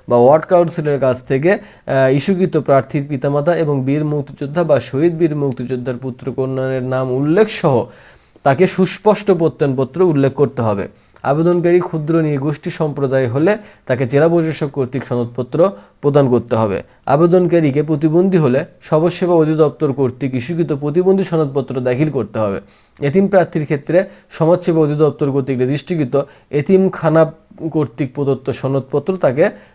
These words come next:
দাখিল করতে হবে। আনসার ও গ্রাম প্রতিরক্ষা বাহিনীর সদস্যদের ক্ষেত্রে, আহ, সংশ্লিষ্ট প্রার্থী আনসার ও গ্রাম প্রতিরক্ষা বাহিনীর সদস্য এই মর্মে জেলা আনসার অ্যাডজুট্যান্ট কর্তৃক প্রদত্ত সনদ তাকে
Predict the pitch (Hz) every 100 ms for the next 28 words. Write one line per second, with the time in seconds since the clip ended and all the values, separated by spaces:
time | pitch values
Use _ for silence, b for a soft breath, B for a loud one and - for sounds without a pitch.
0 | - 131 139 135 131 117 120 104 90 -
1 | b - 131 143 - 202 - 156 127 127
2 | 165 185 190 190 170 170 143 135 135 139
3 | - 139 185 180 160 135 123 120 139 202
4 | B B B B B B 120 120 120 -
5 | 156 180 190 190 180 165 151 143 185 185
6 | 156 151 196 196 175 139 139 147 160 170
7 | 170 170 147 143 151 - 139 185 - 143
8 | - B B 165 220 208 160 135 180 b
9 | b 131 165 202 196 175 165 - 165 160
10 | 165 - B - 139 139 180 202 190 170
11 | 147 - 180 175 170 151 156 - 147 143
12 | 131 123 190